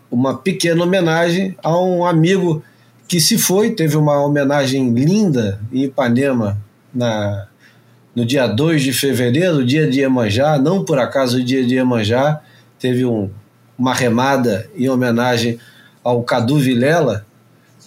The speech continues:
o, um carioca daqueles de almanaque, né? Esse é a carioca de almanaque, boa praça, cheio de amigos,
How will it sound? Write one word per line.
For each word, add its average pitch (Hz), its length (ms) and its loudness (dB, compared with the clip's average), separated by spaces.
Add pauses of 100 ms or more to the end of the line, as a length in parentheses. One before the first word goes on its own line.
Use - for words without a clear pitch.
(140)
o, 110 520 -2 (400)
um 127 120 -2
carioca 131 1120 0 (140)
daqueles 123 760 -2
de 117 180 -2
almanaque, 156 680 0
né? 147 220 0 (140)
Esse 160 380 -2
é 170 160 0
a 156 100 -2
carioca 156 540 0
de 151 80 2
almanaque, 147 600 0
boa 135 320 0
praça, 139 480 0
cheio 156 340 0
de 147 100 2
amigos, 117 760 -2